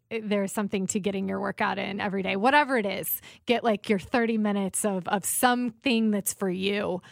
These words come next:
um, uh, so that you feel like you've done something besides just start to sit down and, and cram for whatever your next assignment is, if that's watching a game or getting ready for a show or any of that.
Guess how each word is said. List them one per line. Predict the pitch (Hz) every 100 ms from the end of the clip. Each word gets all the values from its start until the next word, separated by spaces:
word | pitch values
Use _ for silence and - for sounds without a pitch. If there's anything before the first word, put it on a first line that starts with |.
| - - -
um, | 190 185 185 196 185 - _
uh, | - - -
so | - 233 202
that | 202 - _ _ -
you | 196
feel | - 220
like | 196 190 -
you've | 170
done | 196 185
something | - 190 175 175 175
besides | 180 185 190 185 180
just | - - 185 -
start | - - 190 -
to | 196 190 196 - -
sit | - 214
down | 190 180 185
and, | 180 180 190 -
and | 190 180
cram | - 180 175
for | 180 196 180 180
whatever | 202 196 185
your | 190 185
next | 190 180 - 185
assignment | - 202 196 196
is, | 202 202 214 -
if | 185
that's | 190 -
watching | 190 190 196 190
a |
game | 190 196 196 190
or | 196 196
getting | 185 196
ready | 190 190
for | 196
a | 185
show | - 180 180 180
or | 185 185 - _ - - _ _
any | 180 170
of | -
that. | - 98